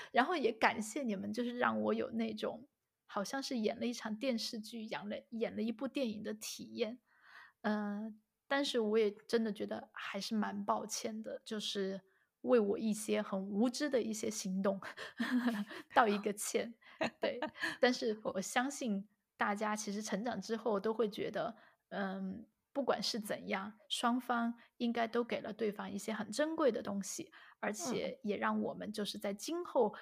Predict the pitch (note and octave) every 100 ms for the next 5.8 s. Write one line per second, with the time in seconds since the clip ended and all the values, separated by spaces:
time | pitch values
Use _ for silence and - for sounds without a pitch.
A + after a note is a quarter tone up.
0 | - G#3 G#3+ - F4 F4+ F#4+ F#4+ B3+ G#3
1 | - A3 - - A#3+ A#3+ G3+ G#3+ - B3
2 | A3+ G#3 A3 G#3 G#3+ - A3+ A#3 B3+ -
3 | A3 - G#3+ - - _ A3+ G#3+ A#3 G3+
4 | G#3 G#3+ G#3+ A#3+ - _ - D3 G#3+ A#3
5 | A#3 D4 A3+ A#3+ B3+ A#3+ A#3 A#3